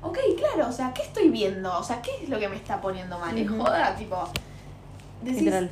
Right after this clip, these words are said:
Speaker 1: "Claro, qué boluda", ¿entendés? Tipo, "¿cómo me estoy a, a estar poniendo mal?".
Speaker 2: Por un ocho cincuenta.
Speaker 1: Por un ocho cincuenta cuando en realidad mi nota más baja de todo el cuatrimestre realmente fue un ocho, o sea,
Speaker 2: Sí.
Speaker 1: es joda.
Speaker 2: Sí, sí.
Speaker 1: Tipo, "Ah, ok". Entonces, es hacer eso, tipo, bueno,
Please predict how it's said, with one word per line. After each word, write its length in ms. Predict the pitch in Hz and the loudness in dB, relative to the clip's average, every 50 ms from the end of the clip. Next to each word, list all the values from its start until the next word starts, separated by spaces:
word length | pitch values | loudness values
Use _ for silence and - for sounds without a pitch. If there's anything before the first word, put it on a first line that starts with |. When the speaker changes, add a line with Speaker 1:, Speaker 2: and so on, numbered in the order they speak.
| - - | -4 -6
Speaker 1:
"Claro, 300 | 311 349 381 359 294 254 | -2 0 2 2 2 0
qué 120 | - 370 381 | 2 2 4
boluda", 560 | 392 339 262 254 330 339 349 269 220 - - | 4 4 4 4 2 2 2 2 0 -2 -4
¿entendés? 400 | - - 330 311 - 185 254 247 | -8 -10 -10 -8 -8 -8 -8 -6
Tipo, 200 | - 262 240 247 | -6 -6 -6 -4
"¿cómo 200 | - 339 - 453 | -4 -4 -4 -4
me 80 | 427 311 | -4 -6
estoy 220 | 262 - 285 302 | -6 -4 -2 -2
a, 100 | 294 277 | -2 -2
a 80 | 269 226 | -2 -2
estar 220 | 220 - - 226 226 | -2 0 0 0 -2
poniendo 300 | 254 285 233 226 254 262 | -2 -4 -4 -4 -4 -2
mal?". 280 | 214 202 214 254 302 - - - - - | 0 0 -2 -2 -4 -6 -10 -16 -12 -4
Speaker 2:
Por 100 | - 190 185 | -4 -2 0
un 60 | 196 190 | 0 -2
ocho 180 | 185 180 - 185 | -2 -2 -4 -4
cincuenta. 440 | 190 185 175 160 151 - 160 - | -4 -4 -4 -4 -4 -6 -4 -4
Speaker 1:
Por 120 | - 302 320 | -2 0 2
un 40 | 349 | 2
ocho 160 | 349 339 381 370 | 2 2 0 0
cincuenta 480 | 330 277 269 254 294 330 349 381 370 320 | 0 0 0 0 0 0 2 2 2 4
cuando 220 | 277 226 220 214 | 2 2 0 -2
en 40 | 208 | 0
realidad 240 | 208 202 220 269 302 | 0 0 0 0 -2
mi 80 | 302 | 0
nota 160 | 294 294 294 302 | -2 0 -2 0
más 140 | 285 269 269 | -2 -2 -2
baja 160 | 269 269 302 | -2 -2 -2
de 60 | 277 | -2
todo 80 | 254 254 | -2 -2
el 60 | 254 | -4
cuatrimestre 360 | 247 226 208 226 247 240 220 | -4 -4 -4 -6 -6 -6 -2
realmente 360 | 220 208 208 208 214 208 220 | 0 0 0 0 -2 -6 -8
fue 160 | 214 - 214 | -6 -2 -2
un 100 | 190 190 | -2 0
ocho, 400 | 190 185 185 - - - 180 156 147 | -2 -4 -6 -8 -10 -10 -10 -10 -10
o 40 | 147 | -10
sea, 340 | - - 175 160 151 151 - - | -12 -12 -10 -8 -8 -8 -8 -4
Speaker 2:
Sí. 200 | - 190 170 262 - | -2 -2 -2 -2 -4
Speaker 1:
es 20 | - | -6
joda. 480 | - - 160 180 196 196 185 160 - - - - - - | -8 -6 0 4 6 6 6 4 2 -4 -10 -12 -4 2
Speaker 2:
Sí, 160 | - 190 185 185 | 2 4 4 4
sí. 80 | - 165 160 160 - - - - - - - - - - - - - - - - - - - - - | 2 0 0 -2 -4 -4 -6 -14 -16 -16 -16 -16 -16 -16 -16 -16 -16 -16 -16 -16 -16 -16 -14 -10 -8
Speaker 1:
Tipo, 200 | 262 247 220 - - | -6 -6 -6 -6 -6
"Ah, 500 | 240 233 247 254 254 254 254 254 240 220 214 | -6 -6 -4 -4 -4 -4 -4 -4 -4 -4 -4
ok". 60 | 208 196 180 - - | -4 -6 -8 -8 -10
Entonces, 320 | 226 226 285 330 339 339 339 - - - - - - - - - - - - - - - - - - - - - - - | -10 -6 -4 -4 -4 -4 -6 -8 -12 -16 -16 -16 -16 -16 -16 -16 -16 -16 -16 -16 -16 -16 -14 -14 -14 -14 -14 -14 -6 -2
es 160 | 320 339 359 | -2 -2 -2
hacer 280 | 403 381 - 302 277 277 | -2 2 4 4 4 4
eso, 340 | 285 285 - - - 185 165 | 4 -4 -6 -6 -8 -8 -6
tipo, 220 | - 165 339 - | -6 -6 -4 0
bueno, 240 | - 208 208 196 - | 0 0 0 0 -2